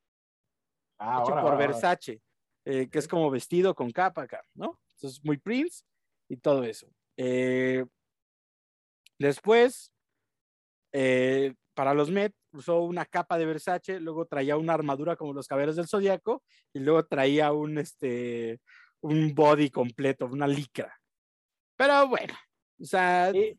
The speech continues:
Speaker 1: o sea, el Met, el Met, todo el mundo, todos terminamos, la verdad es, bueno, yo, por ejemplo, nunca termino por entender qué es el Met y qué hacen, según recaudan fondos para ver, para saber qué, güey.
Speaker 2: Para
Speaker 1: Según yo, se me
Speaker 2: la
Speaker 1: hace un
Speaker 2: parte de, de, de, de moda del,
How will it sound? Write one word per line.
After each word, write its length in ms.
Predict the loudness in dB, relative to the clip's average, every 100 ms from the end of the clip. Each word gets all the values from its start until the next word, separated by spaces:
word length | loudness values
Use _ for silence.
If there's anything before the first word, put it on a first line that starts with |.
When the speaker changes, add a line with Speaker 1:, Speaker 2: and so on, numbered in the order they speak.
| _
Speaker 1:
o 20 | -2
sea, 260 | 0 -2 -10 _
el 160 | 2 4
Met, 140 | 0 -2 -2 2
el 120 | 2
Met, 140 | 2 0
todo 140 | 0
el 40 | 0
mundo, 80 | -2 0
todos 200 | -2 0
terminamos, 440 | -4 -2 -2 -2
la 80 | 2
verdad 140 | 2 2
es, 80 | -2
bueno, 180 | -4 -4
yo, 80 | -6
por 120 | -6
ejemplo, 320 | -4 -4 -4 -6 -6
nunca 420 | -2 4 4 2 -10 _ -4
termino 300 | -2 -2 -2
por 100 | -4
entender 340 | -2 -2 -2
qué 160 | -2 -2
es 100 | -2
el 80 | -2
Met 180 | -4 -6
y 60 |
qué 120 | -2 -2
hacen, 220 | 0 -8
según 220 | -8 -8
recaudan 380 | -4 0 0 0
fondos 280 | -4 -6 -4
para 160 | -2
ver, 100 | -2
para 120 | -4 -8
saber 180 | -8 -4
qué, 140 | -2
güey. 220 | -2 -4 _ _ _
Speaker 2:
Para 280 | 2 4 6
Speaker 1:
Según 60 | 6
yo, 60 |
se 40 | 6
me 40 | 6
Speaker 2:
la 80 | 6
Speaker 1:
hace 100 | 4
un 60 | 4
Speaker 2:
parte 300 | 2 2 0
de, 300 | 4 4 4
de, 380 | 0 -4 -2 -4
de, 240 | -4 -6
de 440 | -4 -4 -2 -2 -4
moda 320 | -6 -4 -2
del, 420 | -2 -2 -2 -6